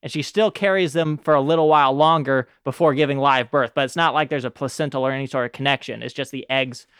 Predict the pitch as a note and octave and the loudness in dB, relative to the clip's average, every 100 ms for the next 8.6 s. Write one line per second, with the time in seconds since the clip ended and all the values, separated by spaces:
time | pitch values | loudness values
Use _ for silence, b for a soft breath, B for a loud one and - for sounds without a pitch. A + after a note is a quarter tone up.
0 | b b C3 - G3+ F3 E3 D#3 C#3+ C#3+ | b b -10 0 2 4 2 2 0 -6
1 | C#3+ - D#3 C3 - - C3+ B2 C#3 A#2+ | -8 -4 -2 -2 -10 -16 -14 -4 -4 -4
2 | A2 A2 b b b b - D3 C3 B2 | -10 -16 b b b b 0 0 2 -2
3 | _ _ C#3+ B2+ A#2+ A2+ G#3 G#3 - F#3+ | _ _ -6 -4 -4 2 4 4 2 2
4 | E3 E3+ F3 D#3 - - D3 D#3 D#3 C3 | 2 2 0 0 -6 -4 0 2 0 -2
5 | D3+ - C#3+ C3+ C3+ C3 C3 C3+ C3 - | -12 -6 -2 0 0 0 -2 -4 -6 -4
6 | D#3 C#3+ C3 C3+ C#3+ - C#3 C3 B2 _ | -4 -2 0 0 -2 -6 -8 -8 -12 _
7 | _ _ C3+ D3 C3+ A#2 A#2 C3 C3 B2+ | _ _ -8 -4 -4 -4 -2 2 2 0
8 | B2+ - B2+ C3 B2 A#2+ | -4 0 0 0 -4 -8